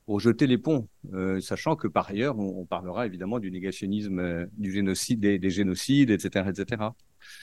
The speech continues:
Et, euh, sur ce dernier point, et en, en, ensuite, je, je, je dirais d'autres choses, mais je, je m'arrête, euh, là-dessus. Sur ce dernier point,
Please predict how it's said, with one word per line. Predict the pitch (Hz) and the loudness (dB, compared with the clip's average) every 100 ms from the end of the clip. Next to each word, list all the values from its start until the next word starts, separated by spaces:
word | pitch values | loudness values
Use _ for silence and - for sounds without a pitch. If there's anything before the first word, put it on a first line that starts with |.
| - - _ - | -20 -20 _ -2
Et, | 117 123 120 | 4 6 6
euh, | 120 110 107 107 | 6 6 6 4
sur | 104 - 131 | 0 -2 -2
ce | 143 | 0
dernier | 127 120 123 | 2 4 2
point, | - 156 147 | 2 4 6
et | 110 110 | 4 4
en, | 113 | 0
en, | 110 131 135 | 2 0 0
ensuite, | 127 127 - 123 | 0 -2 -4 -8
je, | 113 120 | -6 -6
je, | 117 120 | -4 -4
je | 117 | -2
dirais | 135 135 | 0 0
d'autres | 127 139 | 0 -2
choses, | 175 139 | -2 -2
mais | 113 | -2
je, | 113 | -2
je | - | -2
m'arrête, | 123 117 123 - | 0 0 -2 -2
euh, | 113 107 | 0 2
là-dessus. | 107 110 - 208 | 2 -2 -2 -4
Sur | - 147 | -2 -2
ce | 139 | 2
dernier | 139 175 | 4 4
point, | 143 - 185 220 | 4 2 2 2